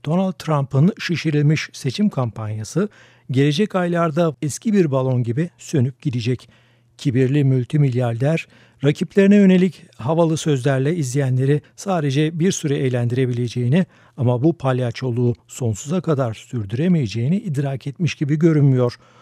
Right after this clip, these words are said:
Siyaset yarışına dışarıdan katılan biri olduğu için Washington yönetiminin tümünü beceriksiz olarak damgaladığı için hala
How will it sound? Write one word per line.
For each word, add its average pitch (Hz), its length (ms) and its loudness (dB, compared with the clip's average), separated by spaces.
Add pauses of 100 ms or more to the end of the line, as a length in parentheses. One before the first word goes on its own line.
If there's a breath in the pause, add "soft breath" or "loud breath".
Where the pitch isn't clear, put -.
(180 soft breath)
Siyaset 180 540 -2
yarışına 160 540 2
dışarıdan 135 480 0
katılan 120 460 -4
biri 120 120 -4
olduğu 110 360 -4
için 156 300 0 (300 loud breath)
Washington 180 600 2
yönetiminin 147 800 2
tümünü 180 480 4
beceriksiz 131 580 -4
olarak 143 420 -2
damgaladığı 113 580 -2
için 110 420 -2 (480 soft breath)
hala 160 500 -2